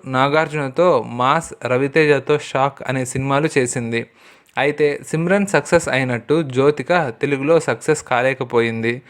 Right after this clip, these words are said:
దీంతో తిరిగి తమిళ ఇండస్ట్రీకి వెళ్ళి అక్కడే హీరోయిన్గా సెటిల్ అయ్యింది. నేటి తరం హీరోలలో సూర్యకు ఒక ప్రత్యేక గుర్తింపు ఉంది. తమిళ సినీ నటుడు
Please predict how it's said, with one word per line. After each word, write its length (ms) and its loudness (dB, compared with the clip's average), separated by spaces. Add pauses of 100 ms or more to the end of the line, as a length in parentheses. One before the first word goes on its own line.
(360)
దీంతో 440 0 (300)
తిరిగి 420 2
తమిళ 320 -2
ఇండస్ట్రీకి 520 0
వెళ్ళి 340 0 (180)
అక్కడే 420 2 (120)
హీరోయిన్గా 640 0 (200)
సెటిల్ 320 0
అయ్యింది. 440 0 (1300)
నేటి 340 2
తరం 320 2
హీరోలలో 680 2 (140)
సూర్యకు 680 0 (200)
ఒక 120 -4
ప్రత్యేక 420 0
గుర్తింపు 500 0
ఉంది. 300 0 (540)
తమిళ 300 0
సినీ 300 0
నటుడు 360 -2